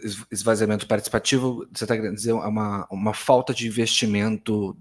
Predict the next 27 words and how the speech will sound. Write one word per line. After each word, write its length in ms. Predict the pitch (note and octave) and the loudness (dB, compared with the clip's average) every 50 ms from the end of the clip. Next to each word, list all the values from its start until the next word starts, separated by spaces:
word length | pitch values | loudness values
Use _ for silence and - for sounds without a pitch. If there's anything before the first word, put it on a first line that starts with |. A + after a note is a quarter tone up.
| - - _ _ | -16 -20 _ _
decente, 640 | - G2+ A2 - - - G#2 G2+ G#2 G#2+ - - G#2 | 0 2 4 4 4 4 4 4 2 2 0 0 2
mínima, 680 | F#2+ G2 G#2 G#2+ G2+ G2+ G2+ G2+ G2+ G2 G2 F#2+ F#2+ - | 4 6 6 6 6 6 4 4 2 0 -2 -4 -6 -6
pra, 460 | - F#2 F#2+ F#2+ F#2+ F2 F2+ E2 - _ _ - - _ - | -2 0 0 0 0 -2 -6 -8 -10 _ _ -20 -20 _ -16
né, 280 | - - F2+ F2+ F2 E2+ - | -10 -6 -6 -4 -4 -6 -8
pra, 240 | - D#2+ D2+ C2+ - _ | -12 -16 -16 -18 -20 _
pro 120 | - - G2 | -16 -14 -10
funcionamento 720 | - - A2 G#2+ - A2 G2+ G2 G2 G2 G2 G2+ - G#2 | -6 -4 -2 0 0 0 0 0 -2 -4 -4 -6 -4 -2
normal 600 | G2+ G2 G2 F#2+ F#2+ F#2+ F#2 F#2+ F#2+ F#2 - - - | -2 0 0 2 2 2 4 4 2 0 -4 -8 -8
dessas 300 | - D#2+ - - - - | -6 -6 -6 -6 -10 -12
instituições, 800 | E2+ - - - - - - - - - - _ - - - _ _ _ | -12 -12 -14 -14 -12 -12 -10 -10 -12 -14 -18 _ -20 -20 -20 _ _ _
né? 180 | - E2 D#2+ - - _ - - - - - - - - - - - - - - - - - | -12 -10 -10 -12 -14 _ -20 -20 -20 -18 -18 -18 -16 -16 -16 -14 -14 -14 -16 -16 -16 -14 -8
Só 180 | - - C#3 C3 | 0 6 6 6
que, 220 | C3 - - - - - _ - | 6 4 -2 -4 -6 -8 _ 6
pelo 200 | C#3+ D#3+ F#3+ G3+ | 6 8 8 6
que 100 | - D3+ - - - - _ _ _ _ | 4 0 -2 -2 -6 -14 _ _ _ _
eu, 160 | - G#2 G#2 - | -2 -2 0 4
eu 100 | G#2 G2+ | 4 4
não, 140 | G2 G#2 G2+ | 4 4 2
não 300 | G2+ G2 F#2+ F2+ F#2 F#2 | 2 0 0 -2 -2 -2
sou 160 | - - G#2 G2+ | -2 0 0 0
um 40 | |
especialista, 560 | F#2 - - G#2+ - - G2+ G2+ A#2+ B2+ - B2+ | -2 -2 -2 -2 -2 0 0 0 0 0 0 2
mas 160 | B2 A#2+ A2+ | 2 2 2
eu 80 | B2 | 2
entendo 360 | A#2+ A#2 B2+ B2+ C3 C#3 D3 D3 | 2 2 2 2 2 2 0 -2
que 440 | - - - B2 A2 F#2 - - - - - - - - - - _ _ _ _ _ _ - | -2 -2 0 0 0 0 -2 -6 -10 -20 -20 -20 -20 -20 -20 -20 _ _ _ _ _ _ -6
a, 720 | F#2 G#2 G#2+ G#2+ G#2 G#2 G2 G2 F#2+ F2+ F2+ F#2 F2+ | -4 -2 -2 0 0 0 0 0 0 -2 -2 -4 -6